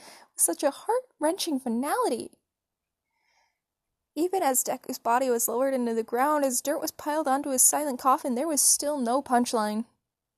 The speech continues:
Katsuki stood before the loose dirt, a harsh, dull gray gravestone etched with his childhood friend's name glimmered in cool autumn sunlight. There was nothing special about the grave compared to the others around it.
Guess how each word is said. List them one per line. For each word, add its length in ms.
Katsuki 500
stood 400
before 380
the 100
loose 380
dirt, 300
a 100
harsh, 640
dull 420
gray 440
gravestone 580
etched 300
with 100
his 160
childhood 460
friend's 320
name 320
glimmered 340
in 140
cool 480
autumn 260
sunlight. 520
There 140
was 140
nothing 420
special 440
about 280
the 80
grave 260
compared 380
to 80
the 100
others 320
around 380
it. 160